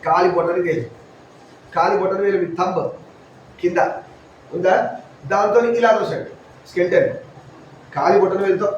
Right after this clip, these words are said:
ఇలాంటి శక్తి చాలా ఉంటుందా? కాలి బొటన వేలుకి ఎంత శక్తి ఉంటుంది? ఉఫ్ అంత శక్తి ఉంటుంది.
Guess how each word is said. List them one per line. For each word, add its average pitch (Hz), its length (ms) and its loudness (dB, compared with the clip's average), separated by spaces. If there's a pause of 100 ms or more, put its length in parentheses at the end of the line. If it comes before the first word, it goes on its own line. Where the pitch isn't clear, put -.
(120)
ఇలాంటి 196 320 2
శక్తి - 380 -6
చాలా 175 180 2
ఉంటుందా? - 380 -4 (1120)
కాలి 165 200 2
బొటన 196 160 0
వేలుకి 196 260 0
ఎంత 175 160 0
శక్తి 196 180 -4
ఉంటుంది? 214 300 -6 (840)
ఉఫ్ 190 160 -6
అంత 220 200 2
శక్తి 165 300 -6
ఉంటుంది. - 160 -10